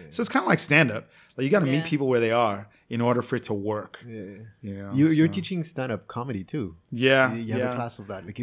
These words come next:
Speaker 3: which I wanna join, by the
Speaker 1: Oh,
Speaker 3: way.
Speaker 1: yeah? You should.
Speaker 3: So
Speaker 1: Yeah,
Speaker 3: you tell,
Speaker 1: yeah,
Speaker 3: you tell me
Speaker 1: absolutely.
Speaker 3: when you start again, 'cause, uh,
Speaker 1: Yeah.
Speaker 3: Brian was doing it, and
Speaker 1: Yes.
Speaker 3: I've had a
Speaker 1: That's right,
Speaker 3: dream
Speaker 1: no,
Speaker 3: of
Speaker 1: Brian.
Speaker 3: doing stand-up comedy for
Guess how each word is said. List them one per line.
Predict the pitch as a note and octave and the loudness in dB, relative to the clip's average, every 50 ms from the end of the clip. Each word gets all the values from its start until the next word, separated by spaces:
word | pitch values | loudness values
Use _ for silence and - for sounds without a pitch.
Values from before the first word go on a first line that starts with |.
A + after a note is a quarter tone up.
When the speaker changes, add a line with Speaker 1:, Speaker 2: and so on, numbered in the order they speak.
| A#2+ A2 | -4 -2
Speaker 3:
which | C3+ C#3 - | -2 -2 -2
I | - A2+ B2 | -4 -4 -4
wanna | C3+ B2+ A#2 G#2+ | -2 -2 -2 -4
join, | G#2 G#2+ G2+ G2+ G#2 | -4 -6 -8 -8 -8
by | F#2 G#2 G#2 | -8 -8 -6
the | G2+ - | 0 4
Speaker 1:
Oh, | C#3 C3 | 6 8
Speaker 3:
way. | C3 C3 | 8 8
Speaker 1:
yeah? | C3+ E3 G#3 | 8 8 6
You | F#3+ D3+ | 6 4
should. | - - - A3 B3+ G#3+ D#3 | 4 8 10 10 10 10 8
Speaker 3:
So | F3+ | 6
Speaker 1:
Yeah, | A3 | 6
Speaker 3:
you | A3+ A#3 | 8 8
tell, | A#3+ F#3+ C#3+ | 8 6 6
Speaker 1:
yeah, | D3 | 6
Speaker 3:
you | A#3 | 6
tell | D#3+ E3 | 6 6
me | D#3+ | 6
Speaker 1:
absolutely. | D#3+ F3 - E3 D#3 | 6 8 8 8 8
Speaker 3:
when | D#3+ D#3 | 6 4
you | D#3 C#3+ | 2 0
start | - - D#3 F3 F3+ | -2 -2 -2 -2 -2
again, | D3+ B2 A#2+ A#2+ C3 C3+ B2 | -2 -2 -4 -4 -6 -6 -8
'cause, | B2+ A#2 | -6 -2
uh, | A#2+ | 0
Speaker 1:
Yeah. | A2+ A2 G#2+ G#2+ G#2+ G#2 | 0 0 0 -2 -6 -8
Speaker 3:
Brian | A2+ A2+ B2 A#2+ A2 G#2+ | -8 -8 -8 -8 -10 -10
was | A2 G#2+ G#2 | -12 -12 -8
doing | G#2+ A#2+ C3 D3 C#3 A2 | -6 -4 -2 -2 -2 -4
it, | A#2 C3 C3 | -4 -4 -4
and | A#2 A2 | -6 -6
Speaker 1:
Yes. | G#2 G#2 G2+ G2 F#2+ - - - - | -6 -6 -6 -6 -6 -6 -6 -4 0
Speaker 3:
I've | A#2+ B2+ C3 | 0 0 2
had | C3+ D3 D#3+ D3+ | 2 2 4 4
a | C#3+ | 4
Speaker 1:
That's | A#2+ A#2+ | 2 2
right, | C3 | 0
Speaker 3:
dream | C3+ C#3 B2 | 2 2 0
Speaker 1:
no, | A#2 A2+ | 0 -2
Speaker 3:
of | - | -2
Speaker 1:
Brian. | A2 A2 A2 | -2 -2 0
Speaker 3:
doing | B2+ B2+ B2 A2+ | 0 0 0 0
stand-up | - - A#2 A#2 A2+ G2 - | -2 -2 -2 -2 -2 -4 -4
comedy | G#2+ G#2+ A2 G#2+ G2+ G2 | -6 -6 -4 -4 -6 -6
for | - - G#2 F#2+ F#2 F#2 F2+ F2+ F#2 F#2 | -8 -6 -6 -6 -4 -6 -6 -8 -8 -10